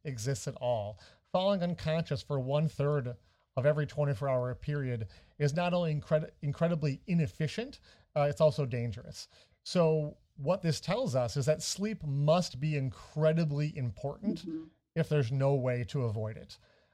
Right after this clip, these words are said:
Speaker 1: Uh, animals must sleep. Even animals that hibernate, we have learned animals that hibernate actually come out of hibernation in the middle of the winter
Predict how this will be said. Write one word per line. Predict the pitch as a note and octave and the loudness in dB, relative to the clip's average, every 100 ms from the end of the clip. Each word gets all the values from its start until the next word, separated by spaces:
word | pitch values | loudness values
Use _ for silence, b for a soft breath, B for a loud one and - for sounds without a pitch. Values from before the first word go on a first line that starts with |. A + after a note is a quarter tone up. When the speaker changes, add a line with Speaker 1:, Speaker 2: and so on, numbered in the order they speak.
| - | -8
Speaker 1:
Uh, | C3+ | -6
animals | - E3+ G3 G3 D3+ | 0 0 2 0 0
must | C3+ D3 D3 | 0 0 0
sleep. | - C3+ A2+ G#2 | -4 -4 -6 -6
Even | F3 G3 | -4 -4
animals | G#3 F#3 G3 D#3+ | -2 -2 -2 0
that | D3 C#3+ | -2 -2
hibernate, | - - - B3 D4 F#3+ A#2+ A#2+ B2+ - b b b | -12 -10 -4 -4 0 0 0 -4 -10 -18 b b b
we | D3 F#3 | 0 0
have | D#3 | 0
learned | F3+ F#3+ F#3 | 0 0 -2
animals | F3+ F#3 | -2 -4
that | F3+ | -6
hibernate | F3 E3+ F3+ E3 C#3+ | -2 -2 0 -2 -4
actually | D3+ - F3 | -4 -4 -4
come | - E3 - - | -2 -4 -4 -2
out | F3 G#3+ D#4 | 0 0 0
of | F#3+ | -6
hibernation | - E3 D#3+ D#3+ C3+ E3 - A#2+ | -4 -4 -2 -2 -2 -4 -6 -6
in | C#3+ | -4
the | F#3 | 0
middle | G3 A#3 C#4+ | 0 -2 -2
of | |
the | F3+ | -2
winter | F3 G3 C#3+ B2 | -2 -2 -2 -2